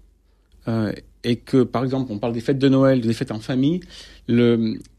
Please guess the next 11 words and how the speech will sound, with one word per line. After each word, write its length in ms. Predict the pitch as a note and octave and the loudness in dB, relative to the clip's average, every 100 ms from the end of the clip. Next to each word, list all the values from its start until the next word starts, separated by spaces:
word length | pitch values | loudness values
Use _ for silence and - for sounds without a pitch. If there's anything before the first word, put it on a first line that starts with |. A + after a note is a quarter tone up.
| _ | _
l'aspect 800 | - D2 A#2+ - B2 B2+ - B2+ - | -16 -10 -8 -6 -4 -4 -2 -4 -4
relationnel 800 | A#2 B2+ D3+ D#3 D3+ C#3+ D#3 D3 | -2 0 0 -2 -4 -4 -4 -6
doit 300 | B2 C#3 C#3 _ | -4 -4 -4 _
compter 480 | D3+ C#3 - D#3+ E3+ - | -2 -2 2 2 2 -4
en 140 | C3 | -6
premier 600 | B2 - - D#3 D3+ D#3+ | -6 -8 -2 0 2 0
dans, 340 | D3+ B2+ C#3 D#3+ - - - - - | -2 -2 -4 -4 -12 -20 -20 -20 -6
euh, 100 | A2+ | -4
dans 160 | A2 C#3+ | 0 0
cette 140 | E3+ | 0
consommation-là. 560 | E3 D#3 D#3 D3 C3 | -2 -4 -6 -4 -6